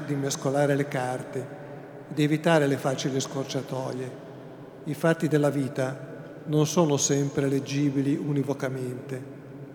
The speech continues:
Le conseguenze delle nostre azioni non sono sempre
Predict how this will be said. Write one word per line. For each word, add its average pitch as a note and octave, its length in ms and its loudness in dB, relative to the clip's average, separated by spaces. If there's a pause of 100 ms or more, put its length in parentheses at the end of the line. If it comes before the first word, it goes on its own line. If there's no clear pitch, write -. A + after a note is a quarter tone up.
(280)
Le C#3+ 100 -2
conseguenze D#3 800 4
delle C#3+ 200 4
nostre D3 340 2
azioni C3 600 -6 (420)
non D3 180 2
sono D#3+ 380 2
sempre C#3+ 560 -2